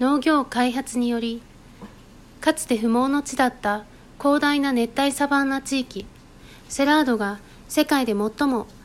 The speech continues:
生産性の高い農業地帯の一つへと生まれ変わり、状況が一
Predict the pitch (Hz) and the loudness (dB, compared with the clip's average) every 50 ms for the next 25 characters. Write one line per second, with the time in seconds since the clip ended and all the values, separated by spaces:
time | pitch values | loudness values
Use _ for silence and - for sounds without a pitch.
0 | - - - - - 302 302 285 - 311 302 294 277 - 294 285 277 285 277 - | -20 -18 -12 -2 2 2 2 2 2 2 0 2 2 2 2 4 2 2 0 -2
1 | 277 - 302 285 262 220 202 - - - - - - - - - 240 262 277 254 | 0 2 2 2 2 2 -2 -6 -12 -20 -20 -20 -20 -20 -6 -2 0 0 0 2
2 | 285 294 285 285 - - - 320 302 277 240 214 196 - - 262 262 - - 240 | 2 2 0 0 -2 0 2 2 4 4 2 -2 -4 -4 -4 -4 -4 -2 -2 -4
3 | 214 214 208 196 202 202 214 226 233 226 - 240 240 233 233 208 190 - - - | -4 -4 -4 -4 -4 -2 -2 -2 -2 -2 0 0 0 0 -2 -6 -10 -12 -16 -20
4 | - - - - - - - - - - - 262 277 269 - 277 269 262 254 - | -20 -20 -20 -20 -20 -20 -20 -20 -8 -2 0 0 0 0 0 0 0 2 0 -2
5 | - 226 | -4 -4